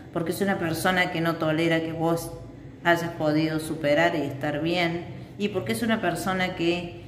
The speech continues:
este, se siente fracasada o fracasado,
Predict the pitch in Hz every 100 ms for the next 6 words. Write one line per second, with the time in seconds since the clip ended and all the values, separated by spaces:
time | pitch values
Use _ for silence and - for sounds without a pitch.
0 | - 170 160 160 - 127 160 156 151 147
1 | 143 139 135 131 - - - - - -
2 | 165 160 202 185 156 143 147 139 131 170
3 | 165 151 135 127 156 131 131 170 170 156
4 | 151